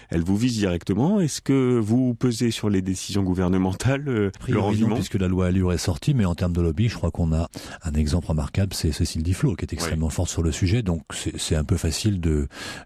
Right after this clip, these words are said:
Speaker 2: jeter la pierre comme ça. Euh, on a fait passer les messages, expliquer ce, ce que seraient les conséquences du dispositif. Il n'y a pas eu de lobby des agents immobiliers, on n'a pas les moyens de se payer de lobbyistes.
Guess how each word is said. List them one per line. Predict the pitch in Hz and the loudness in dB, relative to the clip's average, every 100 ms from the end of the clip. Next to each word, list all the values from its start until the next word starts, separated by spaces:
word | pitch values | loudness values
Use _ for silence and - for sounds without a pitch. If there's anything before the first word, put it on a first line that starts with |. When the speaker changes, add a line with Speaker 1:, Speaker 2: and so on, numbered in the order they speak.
| - | -6
Speaker 2:
jeter | 76 78 85 | -2 0 0
la | 78 | 0
pierre | - 82 - | 0 -2 0
comme | 78 | -2
ça. | - 107 107 95 | 0 2 2 2
Euh, | 76 - | 0 0
on | 82 82 | 0 0
a | 80 | 0
fait | 71 92 | 0 -2
passer | 87 78 - | 0 0 0
les | 80 | 0
messages, | 78 - 104 90 | -2 0 0 0
expliquer | 82 - 80 - 92 90 80 | -4 -4 -6 0 2 4 2
ce, | 71 85 78 78 | 0 -2 0 -2
ce | - - | -4 -4
que | 85 | -2
seraient | 87 78 | 0 0
les | 78 | 0
conséquences | 82 - 80 87 | -2 -2 0 0
du | 78 | 0
dispositif. | 78 - 69 69 110 107 - - - - - | -2 -2 -4 -2 -2 -2 -4 -10 -8 -10 -4
Il | |
n'y | - | -2
a | |
pas | - 73 | 0 2
eu | 82 | 0
de | 76 | 2
lobby | 80 95 | 0 2
des | 92 | 2
agents | 76 | 0
immobiliers, | 78 71 69 110 | 0 0 0 0
on | 82 | 0
n'a | 73 | -2
pas | - | -2
les | 76 | -2
moyens | 73 80 | 0 0
de | 87 | 0
se | |
payer | 78 78 | 0 0
de | 78 | 0
lobbyistes. | 71 69 - - | -2 -4 -8 -14